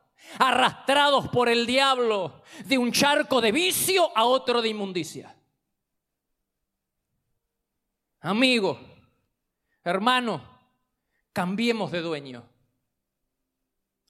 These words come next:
Renuncia a Satanás y a Mamón.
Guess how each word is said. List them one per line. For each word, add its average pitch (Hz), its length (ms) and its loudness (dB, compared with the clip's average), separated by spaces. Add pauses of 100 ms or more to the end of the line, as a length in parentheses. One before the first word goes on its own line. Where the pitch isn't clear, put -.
Renuncia 311 800 2
a 208 40 0
Satanás 254 840 0
y 202 80 -4
a 190 80 2
Mamón. 143 640 -6